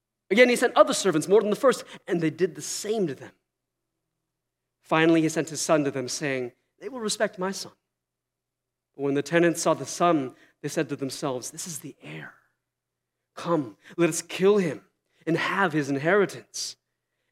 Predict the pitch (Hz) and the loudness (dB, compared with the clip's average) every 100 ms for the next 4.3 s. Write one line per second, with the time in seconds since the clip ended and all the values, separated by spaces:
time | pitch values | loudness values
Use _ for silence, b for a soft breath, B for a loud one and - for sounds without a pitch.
0 | - 170 156 143 131 - 247 240 - 208 | -2 2 2 2 0 -4 -6 -6 -6 -2
1 | 196 190 B B 127 - 170 165 147 147 | -2 -4 B B -8 -4 2 2 4 4
2 | 151 202 220 190 165 147 123 131 _ _ | 4 4 2 2 2 2 -2 -8 _ _
3 | _ _ _ _ _ _ _ _ - 139 | _ _ _ _ _ _ _ _ -12 -4
4 | 156 143 | -4 -4